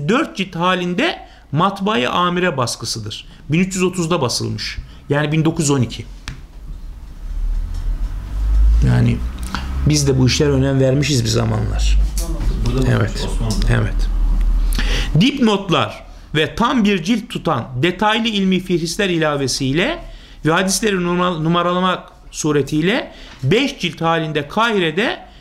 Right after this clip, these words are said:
Speaker 1: bin üç yüz yetmiş beş, yani bin dokuz yüz elli beşte modern bir baskısı Muhammed Fuad Abdülbaki tarafından gerçekleştirilmiştir. O da Mehmet Zihni Efendi'nin baskısına ne yapmış?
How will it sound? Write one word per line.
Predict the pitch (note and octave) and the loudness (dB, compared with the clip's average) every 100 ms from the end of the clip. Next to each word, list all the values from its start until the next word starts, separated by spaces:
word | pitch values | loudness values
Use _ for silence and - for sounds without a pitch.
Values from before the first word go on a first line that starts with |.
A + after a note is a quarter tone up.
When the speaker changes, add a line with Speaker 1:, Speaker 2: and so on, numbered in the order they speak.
| - D3+ | -12 -2
Speaker 1:
bin | G3+ | 0
üç | B3 - | 0 -2
yüz | D#3+ | -2
yetmiş | F3 F3 F3+ - | -2 -2 -6 -4
beş, | D3+ B2 | -4 -2
yani | F3 F3 C#3+ D#3 | 0 0 -2 0
bin | F#3+ | 2
dokuz | G3+ G3+ | 2 0
yüz | E3 | -2
elli | E3 D#3+ | -2 -2
beşte | D#3 - G#3+ C#4 - - - - | -2 -2 -2 -2 -4 -12 -20 -6
modern | D3+ F3+ G#3 A#3+ F#3 | 0 0 0 0 -2
bir | D3+ | 0
baskısı | C#3+ - - C3+ - - - - - | -2 -2 -4 -2 -2 -4 -10 -10 -2
Muhammed | E3 F#3 F#3+ A#3+ | 2 2 2 0
Fuad | A#3+ D#3+ B2+ D#3 | 0 0 0 0
Abdülbaki | F#3+ F#3 F3+ F3+ F3+ | -2 0 0 -2 -2
tarafından | E3+ C3+ C3+ G#3 G#3+ | -4 -2 -2 0 0
gerçekleştirilmiştir. | D#3+ D3+ D#3+ D#3+ C3+ - C3+ B2 A#2+ - - - - - | 0 -2 -6 -4 -6 -4 -4 -4 -6 -10 -14 -14 -16 -6
O | C#3 | -2
da | D#3 | 2
Mehmet | D#3+ E3 D3+ | 2 0 0
Zihni | D#3 D#3+ | 0 0
Efendi'nin | D3 C3+ E3+ F#3 | 0 0 2 2
baskısına | C#3 - - C#3 D3+ | 0 -2 -4 -2 0
ne | E3 | 0
yapmış? | - - C4+ | -2 -4 -8